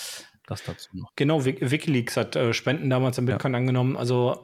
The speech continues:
Speaker 2: äh, Julian Assange ist definitiv Bitcoin-Pionier.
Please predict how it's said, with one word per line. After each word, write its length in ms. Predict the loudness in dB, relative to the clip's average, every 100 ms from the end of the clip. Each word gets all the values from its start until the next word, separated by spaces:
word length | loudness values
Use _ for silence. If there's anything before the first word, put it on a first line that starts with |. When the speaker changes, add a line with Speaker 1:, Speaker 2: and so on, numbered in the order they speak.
| -4
Speaker 2:
äh, 240 | -2 0
Julian 320 | 2 2 2
Assange 340 | 2 0 0 0
ist 200 | 0 0
definitiv 580 | 2 0 0 0 -2 -4
Bitcoin-Pionier. 800 | -2 0 -2 0 2 2 0